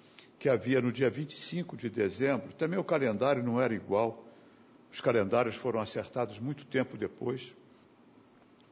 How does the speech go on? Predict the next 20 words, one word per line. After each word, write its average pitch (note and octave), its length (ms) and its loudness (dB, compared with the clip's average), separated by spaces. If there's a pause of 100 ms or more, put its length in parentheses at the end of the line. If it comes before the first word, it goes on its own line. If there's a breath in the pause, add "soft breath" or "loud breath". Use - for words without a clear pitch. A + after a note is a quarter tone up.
(720 loud breath)
Mas B2+ 420 2
era D3+ 140 2
uma D3 200 0
festa D3+ 800 0 (400)
em A#2+ 380 -2
homenagem A#2+ 600 0
ao A2+ 80 -4
Deus A#2 400 -2
Sol, A#2+ 420 0 (560 loud breath)
no A#2 140 0
solstício C#3+ 880 -2
do B2 140 -2
inverno, G2+ 420 2
quando A2+ 220 -6
começava A2+ 640 -2
o - 20 0
inverno, G2 400 -2
uma D3 140 0
festa D#3+ 320 2
pagã. A2+ 500 2